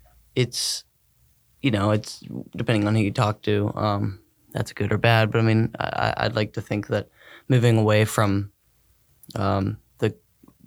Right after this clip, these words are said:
the selfless and, and all the, the teachings that the Bible has just to,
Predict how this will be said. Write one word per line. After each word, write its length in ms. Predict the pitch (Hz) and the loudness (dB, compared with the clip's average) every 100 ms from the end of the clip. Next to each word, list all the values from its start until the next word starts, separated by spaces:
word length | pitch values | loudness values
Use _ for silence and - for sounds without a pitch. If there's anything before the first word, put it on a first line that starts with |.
| - _ _ _ _ - | -20 _ _ _ _ -4
the 340 | 110 98 98 - | -2 0 -2 -4
selfless 720 | - - 104 - 110 104 - | -2 2 2 0 0 0 0
and, 280 | 95 92 - | -2 -2 -2
and 400 | 92 92 90 127 - _ _ _ - - - | -2 -2 -2 -6 -12 _ _ _ -20 -20 -14
all 300 | - 135 139 | 0 4 4
the, 360 | 120 120 110 104 - | 4 4 2 -2 -4
the 180 | 110 98 | -4 -4
teachings 560 | - 127 120 117 110 | -2 -2 0 2 2
that 140 | 107 87 | 0 -2
the 80 | |
Bible 360 | 95 104 104 95 | -2 0 0 0
has 460 | 113 131 113 107 - | 2 4 4 2 0
just 260 | 104 - | -4 -2
to, 200 | 101 95 | -4 -6